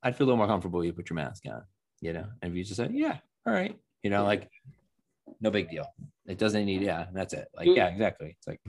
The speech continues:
Speaker 2: do I,
Speaker 1: no,
Speaker 2: do I
Speaker 1: no,
Speaker 2: agree with it? Do I think that it makes any sense at all? No.
Speaker 1: I mean, well, that's, I mean, you know what?
Speaker 2: And I don't
Speaker 1: I
Speaker 2: have,
Speaker 1: mean,
Speaker 2: yeah,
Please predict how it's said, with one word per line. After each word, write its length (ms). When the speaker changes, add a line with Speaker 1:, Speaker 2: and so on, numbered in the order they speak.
Speaker 2:
do 100
I, 220
Speaker 1:
no, 120
Speaker 2:
do 160
I 120
Speaker 1:
no, 60
Speaker 2:
agree 280
with 160
it? 200
Do 100
I 120
think 260
that 160
it 120
makes 260
any 160
sense 320
at 60
all? 380
No. 60
Speaker 1:
I 40
mean, 160
well, 100
that's, 220
I 240
mean, 300
you 80
know 80
what? 100
Speaker 2:
And 80
I 60
don't 160
Speaker 1:
I 40
Speaker 2:
have, 100
Speaker 1:
mean, 80
Speaker 2:
yeah, 140